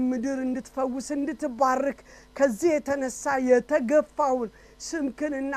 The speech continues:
ክብርህን እንድትመልስ በስምህ ጸልያለሁ። በነገር ሁሉ ክበር። በሕያው በሆነው በልጅ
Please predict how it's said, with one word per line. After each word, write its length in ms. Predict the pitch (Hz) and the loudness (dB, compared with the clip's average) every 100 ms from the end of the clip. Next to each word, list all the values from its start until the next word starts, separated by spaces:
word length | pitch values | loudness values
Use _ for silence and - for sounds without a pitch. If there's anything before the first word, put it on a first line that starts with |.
| 240 | -6
ክብርህን 440 | - 269 247 247 240 | -4 -4 -2 -2 -2
እንድትመልስ 680 | 240 262 240 247 233 226 208 | -6 -10 -8 -4 -4 -6 -8
በስምህ 440 | 214 196 226 202 202 | -10 -8 -6 -6 -8
ጸልያለሁ። 760 | - 208 196 196 190 175 156 - - - - | -8 -8 -6 -6 -6 -8 -12 -16 -20 -20 -12
በነገር 400 | 202 226 226 247 233 | -4 0 2 0 0
ሁሉ 380 | - 440 453 415 381 | 0 0 0 2 2
ክበር። 360 | - 240 196 156 - - - | 2 -6 -6 -10 -14 -20 -16
በሕያው 420 | 202 220 233 240 240 220 | -6 0 4 4 2 0
በሆነው 440 | 226 220 226 226 | 2 2 4 2
በልጅ 280 | 214 220 185 | 0 -4 -6